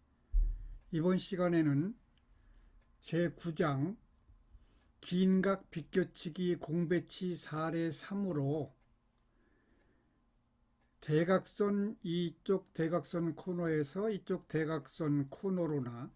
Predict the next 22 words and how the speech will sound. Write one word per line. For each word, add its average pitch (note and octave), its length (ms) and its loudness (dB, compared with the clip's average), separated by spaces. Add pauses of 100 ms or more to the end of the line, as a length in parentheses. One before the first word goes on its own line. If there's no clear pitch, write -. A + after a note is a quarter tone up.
(140)
또는 F#3+ 240 0
이쪽 D#3 380 -2
대각선 D3+ 560 -2
코너에서 D3+ 520 -2
이쪽 D3+ 320 -6
대각선 D3 520 -4
코너, C#3 360 -6 (720)
어쨌든 F#3+ 420 0
어느 F3 360 2
방향에서든지 E3 1080 2
대각선 D#3+ 960 -2
코너에서 G3 680 -2
코너로 D3 840 -4 (540)
비껴치기를 F3 840 -4
할 D#3+ 200 -6
경우에 C#3+ 800 -2 (920)
이때는 F#3+ 480 2
쓰리 A#3+ 400 -2
티 A#3 200 -2 (120)
플러스 G#3+ 760 -2
비껴치기 F3+ 540 -4
시스템을 F#3+ 920 -4